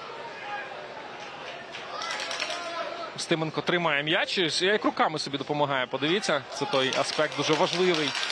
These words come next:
який ми рідко звертаємо увагу. Хороша передача, Суханов б'є! Супер шанс для Оболоні. Зупинив, по суті, гру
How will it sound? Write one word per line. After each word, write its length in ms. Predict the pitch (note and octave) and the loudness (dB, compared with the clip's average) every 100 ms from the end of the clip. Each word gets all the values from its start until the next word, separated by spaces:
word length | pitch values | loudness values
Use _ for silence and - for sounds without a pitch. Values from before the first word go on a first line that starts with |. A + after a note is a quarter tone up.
| - - | 0 0
який 260 | C#3+ E3 D#3+ | 0 2 2
ми 160 | D#3 | 4
рідко 260 | F3+ F#3 G3+ | 4 4 2
звертаємо 500 | F#3 - B3 B3 B3+ | 4 4 4 6 8
увагу. 340 | C4 D4 C#4+ D4+ | 8 8 6 8
Хороша 300 | F#4+ - G4 | 8 8 6
передача, 460 | G4 G#4+ G4+ A4+ | 6 8 6 6
Суханов 560 | G#4+ G#4 G#4+ F#4+ F#4+ F4 | 4 6 8 8 6 6
б'є! 400 | F#4+ G4 F#4 E4 - | 6 8 8 6 4
Супер 380 | F4 D#4 D4 C4 | 6 8 6 6
шанс 340 | C4 A#3+ G3+ | 6 4 6
для 100 | F#3+ | 6
Оболоні. 520 | G#3 G#3 G#3 G3+ A3 C#4+ - - - - - - - - - - - C#3 | 6 8 8 6 6 2 -2 -4 -2 -2 -2 0 0 0 0 0 2 2
Зупинив, 420 | F#3+ B3 C4+ A#3+ | 2 4 4 2
по 140 | - D#3 | 2 2
суті, 280 | D#3+ - E3 | 2 2 4
гру 220 | E3 | 4